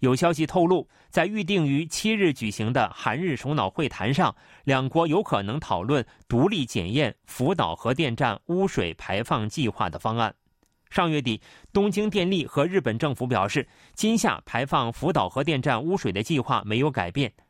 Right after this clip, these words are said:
韩国外交部一位有关人士表示，韩方正对国际原子能机构以外的资料进行研究分析，日本方面尚未说明污水排放的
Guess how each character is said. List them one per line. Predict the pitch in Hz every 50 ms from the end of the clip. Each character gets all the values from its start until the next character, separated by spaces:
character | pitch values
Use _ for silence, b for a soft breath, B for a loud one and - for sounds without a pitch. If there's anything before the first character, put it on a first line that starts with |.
| b b b b b b b
韩 | b - 165 190
国 | 185 196 202
外 | 190 190
交 | 175 196 208
部 | 190 190 165 123
一 | 135 139 156
位 | 175 156
有 | 113 101
关 | 113 143 143
人 | 139 156
士 | - 165 135
表 | 131 110 101 113
示， | - 156 - _ _ b b b
韩 | - - 151 185
方 | 175 202 196 208 - 175
正 | - 196 165 156
对 | 139 160 147 135
国 | 123 - 123 123 165
际 | 170 - 160
原 | 117 113 131 165
子 | 151 135
能 | 107 101 113
机 | 117 - 165 180
构 | 160 185 143 131
以 | 127 95 90 98
外 | 104 160 180 139
的 | 104 104
资 | - - 139
料 | 139 135 101 - b b
进 | b - 165 139
行 | - - 120 120
研 | 110 98 98 113
究 | - 139 139
分 | - 151 147 156
析， | - 160 160 - _ b b b b
日 | b 202 220
本 | 139 120 113
方 | 117 165 165
面 | 165 165 143 - -
尚 | - - 156 135
未 | 123 117
说 | 110 - 185 196
明 | 175 131 107 113 139 - -
污 | 175 180 196 202
水 | - - 107 82 78
排 | - - 95 95 113
放 | - - 117 107
的 | 92 90 -